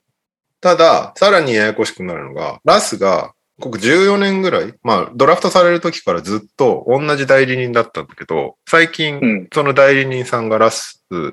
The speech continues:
Speaker 1: 担当するのやめちゃって、ワッサーマンの人なんだけど。で、なんかその代理人にしては珍しいなと思ったのが、わざわざ声明を出して、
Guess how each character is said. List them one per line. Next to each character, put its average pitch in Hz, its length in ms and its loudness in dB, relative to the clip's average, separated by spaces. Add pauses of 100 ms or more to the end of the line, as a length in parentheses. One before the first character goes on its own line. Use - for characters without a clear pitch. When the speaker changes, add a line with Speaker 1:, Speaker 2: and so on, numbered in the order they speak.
Speaker 1:
担 95 180 0
当 87 140 -4
す - 100 -12
る 80 60 -10
の 65 80 -10
や 76 120 -6
め 78 120 -10
ち - 100 -10
ゃ 76 40 -10
っ - 20 -12
て、 - 400 -10
ワ 82 120 -12
ッ - 40 -18
サ 87 200 -8
ー - 20 -6
マ 76 140 -10
ン - 80 -16
の - 60 -18
人 - 200 -18
な 69 80 -18
ん - 80 -20
だ - 60 -20
け - 100 -20
ど。 - 200 -18 (840)
で、 139 380 2
な 143 120 0
ん - 60 0
か 196 240 0
そ - 140 -4
の 104 60 -4
代 202 220 2
理 247 100 -4
人 220 160 -2
に 208 100 0
し - 80 -2
て 190 100 2
は 95 100 2
珍 120 280 0
し - 140 -6
い 104 40 -6
な 85 100 -8
と - 80 -14
思 80 120 -14
っ - 40 -20
た - 120 -18
の 127 80 -16
が、 - 180 -12
わ 165 140 4
ざ 208 100 6
わ 143 80 4
ざ 95 80 0
声 160 260 4
明 160 180 2
を 143 60 0
出 135 100 0
し - 120 -8
て、 80 260 -6